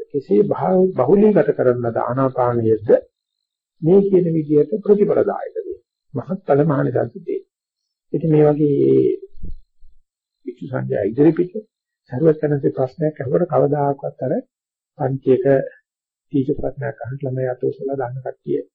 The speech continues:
උත්තර දෙන්න හදන කතාවක් මෙතන නෑ. ඒ සංඝ පිරිස දන්නවා මේ සර්වඥාන්සේ කත්තු කම්මිතා ප්‍රශ්නයක් අහන්නේ තමන් වහන්සේ ඊගාවට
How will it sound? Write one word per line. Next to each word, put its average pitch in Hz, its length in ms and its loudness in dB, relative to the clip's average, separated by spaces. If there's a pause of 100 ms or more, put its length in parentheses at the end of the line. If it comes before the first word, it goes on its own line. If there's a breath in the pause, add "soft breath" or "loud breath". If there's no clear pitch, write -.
(400)
උත්තර - 220 -2
දෙන්න 147 240 4
හදන 135 300 -2
කතාවක් 135 400 0
මෙතන 117 300 -4
නෑ. 92 180 -16 (920)
ඒ 135 300 4
සංඝ 151 260 -2
පිරිස 139 260 -4
දන්නවා 127 400 -4
මේ 160 160 0
සර්වඥාන්සේ 131 760 -2
කත්තු - 280 -8
කම්මිතා 123 420 -4
ප්‍රශ්නයක් 117 440 -8
අහන්නේ 139 280 -6
තමන් 131 280 -4
වහන්සේ 127 360 -6
ඊගාවට 123 600 0